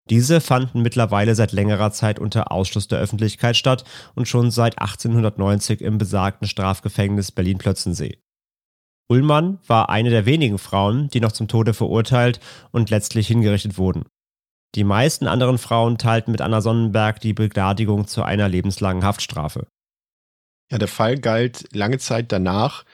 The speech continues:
Speaker 2: auch als Fall- und Lehrbeispiel für die zukünftige Polizeiarbeit. Dafür sorgte eben auch Ernst Gennert, der sich auch selbst Fehler bei den Ermittlungen eingestand. Allein an der Art und Weise, wie und warum man Personen verdächtigte,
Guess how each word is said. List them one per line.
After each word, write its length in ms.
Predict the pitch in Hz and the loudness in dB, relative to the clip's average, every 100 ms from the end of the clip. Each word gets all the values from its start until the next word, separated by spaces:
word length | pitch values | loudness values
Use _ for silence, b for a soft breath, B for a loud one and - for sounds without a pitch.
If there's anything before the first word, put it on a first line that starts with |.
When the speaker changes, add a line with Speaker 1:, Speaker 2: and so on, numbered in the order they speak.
| B B B B | B B B B
Speaker 2:
auch 360 | - 110 107 - | -2 0 -2 -4
als 560 | 101 104 104 - - - | -2 -2 -2 -8 -10 -12
Fall- 400 | - 101 120 110 | -4 0 0 0
und 180 | 104 | -2
Lehrbeispiel 760 | 98 113 95 82 85 - 87 87 | 0 0 0 -2 -4 -6 -6 -8
für 180 | - 92 | -6 -6
die 100 | 90 | -6
zukünftige 640 | - 117 104 98 - 101 | -6 -4 -4 -4 -4 -6
Polizeiarbeit. 880 | 98 101 95 - 104 82 71 69 80 85 | -6 -6 -4 -2 0 -2 -4 -6 -4 -6
Dafür 220 | 85 104 | -4 -2
sorgte 320 | 95 92 - | -2 -4 -4
eben 220 | 92 95 | -4 -4
auch 240 | 95 92 - - | -2 -4 -6 -10
Ernst 280 | - 92 - | -6 -6 -4
Gennert, 360 | 104 104 104 - B B B B | -2 0 -2 -6 B B B B
der 340 | 95 98 101 98 | 0 2 2 0
sich 240 | 95 107 | -4 -2
auch 80 | 101 | -2
selbst 440 | 95 120 104 - - | 2 2 2 -6 -6
Fehler 340 | 117 117 92 | -2 0 0
bei 160 | 85 85 | -2 -2
den 160 | 92 | -2
Ermittlungen 380 | 85 95 - 92 | -2 -4 -2 -4
eingestand. 760 | - 101 101 - 76 69 - - _ _ _ | -2 0 0 -2 -6 -8 -10 -18 _ _ _
Allein 520 | - 98 113 151 156 - | -4 0 2 2 0 -2
an 120 | 110 | -4
der 120 | 107 95 | -2 0
Art 240 | 110 135 | -2 -2
und 180 | 123 110 | -4 0
Weise, 500 | 101 123 123 127 127 | 0 0 0 0 0
wie 320 | 98 107 143 | -4 -6 -6
und 200 | - 110 | -4 -4
warum 280 | 107 101 131 | -2 0 2
man 320 | 107 98 117 - | 2 0 -2 -4
Personen 460 | - 101 107 147 110 | -4 0 2 2 0
verdächtigte, 680 | - 85 85 101 95 113 | -2 -6 -6 -8 -4 -2